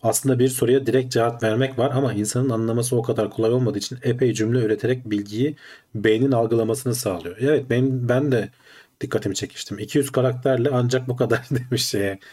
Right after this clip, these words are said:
e, yorumlara yazdı. Evet. Bir gün belki aslında buna özel konuk,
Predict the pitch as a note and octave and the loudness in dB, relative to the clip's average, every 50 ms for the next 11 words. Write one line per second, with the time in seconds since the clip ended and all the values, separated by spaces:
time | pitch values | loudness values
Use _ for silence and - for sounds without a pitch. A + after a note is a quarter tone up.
0 | - - - - - _ - G#2+ G2+ G2 G2 G2 G#2 A2+ A#2 A#2+ A#2 A2+ A2+ A2+ | -20 -20 -20 -20 -20 _ -4 -2 -2 0 2 2 4 4 4 2 2 2 2 2
1 | A2 A2+ A2 A2 A2 A2 G#2+ G#2 A2 B2+ A#2+ B2 A#2 G2+ - - _ - - - | 4 4 4 4 4 4 2 2 4 4 4 4 4 2 -2 -8 _ -20 -20 -20
2 | - - - _ - - _ _ - A2+ G2+ G2+ A2+ A#2 A2+ A2+ A2+ A2+ - B2 | -20 -20 -20 _ -20 -20 _ _ -6 -2 0 0 2 2 4 2 2 2 2 2
3 | A#2 A2+ - - A#2+ A#2+ B2 A#2+ A#2+ A#2+ A#2+ A#2 G#2+ G#2+ G#2+ B2 B2+ B2 A#2 A2+ | 2 0 0 -2 0 0 2 0 0 0 -4 -6 -4 -2 0 0 2 2 2 2
4 | A2 B2+ B2+ B2+ B2+ - A#2 A2+ B2 B2 B2+ - | 4 2 2 2 0 0 0 0 0 0 -2 -6